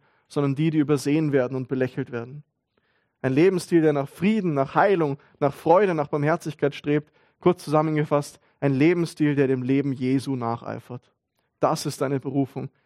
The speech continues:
als Nachfolger Jesu. Und deshalb, liebe Freunde, lasst uns danach streben, dass wir in unserem Alltag so ein Leben führen. Das nach diesen Grundsätzen lebt, die Gott hier ganz am Anfang in Genesis zwei in die Schöpfung hineingelegt hat.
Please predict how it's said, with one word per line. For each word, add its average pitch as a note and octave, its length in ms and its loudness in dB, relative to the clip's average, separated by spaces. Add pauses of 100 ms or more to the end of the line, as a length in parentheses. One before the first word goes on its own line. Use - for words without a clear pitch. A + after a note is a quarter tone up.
(120)
als C3 140 -6
Nachfolger B2 400 -4
Jesu. B2 400 -12 (1000)
Und C#3 60 -2
deshalb, E3 280 2
liebe D#3 200 2
Freunde, D#3 240 0
lasst D3+ 340 0
uns D#3+ 220 -4
danach D3 300 -4
streben, C#3 480 -4 (200)
dass C#3+ 200 -4
wir D#3+ 100 4
in D#3+ 80 0
unserem D3 240 -4
Alltag C#3+ 320 -2
so D#3 260 0
ein D3+ 140 -2
Leben C3 280 -2
führen. C3+ 300 -10 (360)
Das C3+ 100 0
nach D#3 140 0
diesen E3 260 0
Grundsätzen F#3+ 680 0
lebt, F3+ 300 2
die D#3+ 100 -6
Gott E3+ 240 0
hier F3+ 100 0
ganz G3 280 -2
am G3+ 100 -2
Anfang E3 300 -2
in D3 100 -2
Genesis E3 360 -2
zwei E3 300 2
in F3 100 -2
die D#3 80 0
Schöpfung E3+ 380 -2
hineingelegt C3 680 -4
hat. - 100 -18